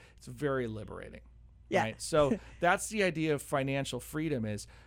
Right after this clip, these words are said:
Speaker 1: what is the nest egg and passive income stream that you need to meet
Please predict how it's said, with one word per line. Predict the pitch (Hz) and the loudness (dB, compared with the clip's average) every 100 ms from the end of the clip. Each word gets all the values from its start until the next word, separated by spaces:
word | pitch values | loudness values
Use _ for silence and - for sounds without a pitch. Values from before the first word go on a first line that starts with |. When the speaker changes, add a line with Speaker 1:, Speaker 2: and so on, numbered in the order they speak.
| - | -16
Speaker 1:
what | 120 117 165 233 - | -14 -4 0 0 -2
is | 190 156 | -4 -4
the | 147 139 | -4 -4
nest | 135 139 160 - | -4 -4 -4 -4
egg | 165 156 151 | -4 -4 -4
and | 131 127 | -6 -6
passive | 131 135 147 139 | -4 -4 -4 -4
income | 143 147 135 127 | -4 -4 -4 -6
stream | - 123 117 | -4 -4 -2
that | 110 | -4
you | 131 165 | -6 -4
need | 185 147 127 123 - - - | -2 -2 -2 -4 -10 -20 -10
to | 143 | -6
meet | 131 139 151 | -4 -4 -6